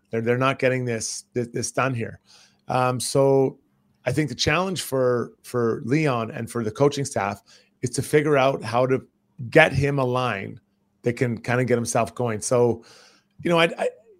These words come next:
if, I don't like always blaming the line mates, but I think that there's, they gotta find chemistry for this guy, 'cause right now there's no chemistry. And then, you know, we,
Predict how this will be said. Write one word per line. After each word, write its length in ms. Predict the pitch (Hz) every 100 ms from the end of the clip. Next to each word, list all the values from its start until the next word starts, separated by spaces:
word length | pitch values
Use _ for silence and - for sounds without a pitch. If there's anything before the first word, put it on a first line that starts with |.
| _
if, 540 | - - - - - - _ -
I 60 | 156
don't 160 | 202
like 200 | 175 165
always 220 | 156 147 -
blaming 360 | 127 131 131
the 60 | 110
line 220 | 98 117
mates, 420 | 147 147 - - _ _ _ _ _ -
but 100 | 131
I 60 |
think 260 | 127 151 147
that 120 | 147
there's, 400 | 143 127 123 - _ _ -
they 120 | 139
gotta 220 | 143 143
find 240 | 143 135 120
chemistry 340 | 123 120 120
for 120 | 113
this 160 | 107 -
guy, 180 | 113 104
'cause 200 | 110 98
right 200 | 135 143
now 420 | 110 123 - - _
there's 160 | 131 120
no 120 | 127
chemistry. 340 | 120 107 104 110
And 80 | 156
then, 140 | 107
you 100 | 190
know, 100 | 196
we, 180 | 202 214